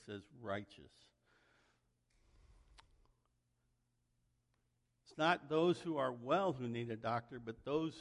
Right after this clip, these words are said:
who are sick. In verse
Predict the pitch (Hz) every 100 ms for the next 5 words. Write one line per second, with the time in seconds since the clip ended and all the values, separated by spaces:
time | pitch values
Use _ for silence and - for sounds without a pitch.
0 | - 160 165 - 139 147 - - - _
1 | - - 220 139 - - - - _ _
2 | _ _ _ _ _ _ _ - 107 113
3 | 113